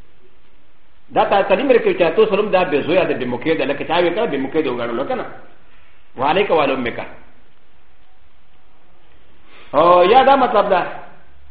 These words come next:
په دې کې جواب شي «وعلیک وعلی امک.» په تو سلام می. او ته په میر دا سلام می کنه.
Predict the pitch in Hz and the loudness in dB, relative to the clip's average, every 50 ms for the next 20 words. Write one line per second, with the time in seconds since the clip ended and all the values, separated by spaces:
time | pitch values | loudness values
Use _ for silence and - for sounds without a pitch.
0 | - - - - - - - - - - 151 165 208 233 226 208 190 151 165 196 | -14 -14 -14 -14 -14 -14 -14 -14 -6 -4 4 8 8 8 8 6 2 4 4 4
1 | 214 - - 185 170 165 165 175 208 226 - - 196 175 170 160 165 170 165 160 | 4 4 2 2 4 4 6 8 6 6 6 8 6 6 8 8 8 8 6 2
2 | 135 151 156 151 - 151 - 226 233 233 220 240 285 302 294 262 170 - - - | 0 0 -2 -2 -2 -2 2 4 4 6 6 6 6 6 4 2 0 -2 -4 -8
3 | - - - - - - - - - - - - - - - - - - - - | -12 -12 -12 -14 -14 -14 -14 -14 -14 -14 -14 -14 -14 -14 -14 -14 -14 -14 -14 -14
4 | - - - - - - - - 135 151 - 220 220 - 196 175 202 214 214 196 | -14 -14 -14 -14 -14 -12 -4 -2 -2 0 2 0 0 0 0 2 2 2 4 4
5 | 196 185 - 175 160 160 156 160 160 170 - 277 262 233 | 4 4 4 4 4 4 4 4 0 2 2 2 2 2